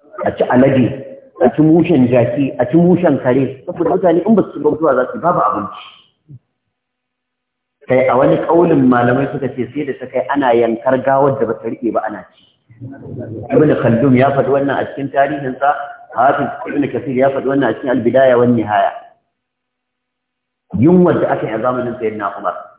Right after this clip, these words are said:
Sai da ta kai Sayyidina Umar ya yi kururuwa duk gwamnoninsa da suke duniya a kawo gudunmawa Madina. A rana ɗaya mutum dubu ashirin da biyar suka mutu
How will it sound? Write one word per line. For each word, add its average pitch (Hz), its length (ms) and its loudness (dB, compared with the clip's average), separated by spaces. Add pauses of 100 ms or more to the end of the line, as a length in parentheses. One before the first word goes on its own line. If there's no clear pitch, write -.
(260)
Sai 180 180 6
da 165 160 2
ta 151 120 -2
kai 165 200 2
Sayyidina 143 420 0
Umar 151 160 -2
ya 131 160 2
yi 151 140 -2
kururuwa 143 600 2
duk 165 180 0
gwamnoninsa 196 680 4
da 139 140 -6
suke 156 160 0
duniya 151 400 2
a 117 60 -4
kawo 151 340 2
gudunmawa 135 440 4
Madina. 113 440 -2 (840)
A 135 120 2
rana 175 480 2
ɗaya 170 380 4
mutum 139 340 -4
dubu 165 340 0
ashirin 139 320 -8
da 131 80 -2
biyar 123 240 -2
suka - 180 -10
mutu 104 180 -10